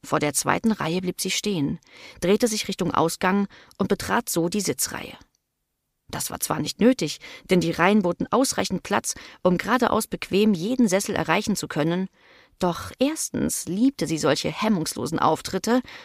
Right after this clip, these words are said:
und zweitens sollten die anwesenden Männer gleich schon mal einen kleinen Vorgeschmack auf den weiteren Verlauf des heutigen Abends bekommen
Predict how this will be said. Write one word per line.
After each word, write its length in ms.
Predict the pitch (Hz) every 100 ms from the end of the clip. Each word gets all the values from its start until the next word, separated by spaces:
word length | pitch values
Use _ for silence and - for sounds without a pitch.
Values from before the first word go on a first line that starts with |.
| - - _
und 200 | 175 165
zweitens 680 | - 233 311 - 165 208 - - -
sollten 380 | 185 240 285
die 140 | 247 -
anwesenden 540 | 160 180 202 196 180
Männer 260 | 165 196 196
gleich 300 | 214 320 -
schon 140 | 294
mal 160 | 240 240
einen 180 | 165 160
kleinen 360 | - 240 254
Vorgeschmack 680 | - 147 143 170 - 202 - - - -
auf 140 | 254
den 200 | - 254
weiteren 360 | 175 196 214 208
Verlauf 440 | - 160 156 175
des 200 | - 170
heutigen 360 | 156 147 196 214
Abends 280 | 226 180 -
bekommen 500 | - 143 120 101